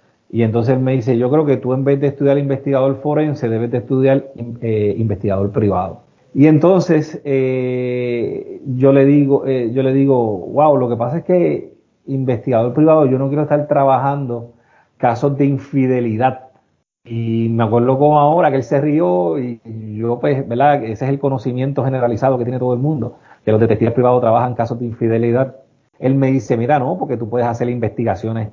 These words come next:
para compañías, tú puedes hacer investigaciones civiles, para compañías de seguro, para compañías farmacéuticas, para diferentes tipos de industria", y me abrió la mente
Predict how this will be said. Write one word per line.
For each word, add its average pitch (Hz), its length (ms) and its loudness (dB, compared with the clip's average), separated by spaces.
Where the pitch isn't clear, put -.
para 107 340 0
compañías, 107 1120 -4
tú 110 120 0
puedes 113 240 4
hacer 113 280 2
investigaciones 107 720 -2
civiles, 120 580 4
para 104 260 0
compañías 104 440 -4
de 110 120 0
seguro, 120 580 2
para 107 240 0
compañías 104 640 -4
farmacéuticas, 117 920 0
para 120 180 2
diferentes 117 520 -2
tipos 147 320 0
de 151 60 2
industria", 151 600 2
y 139 140 0
me 131 140 -2
abrió 120 380 -2
la 135 140 2
mente 135 580 -2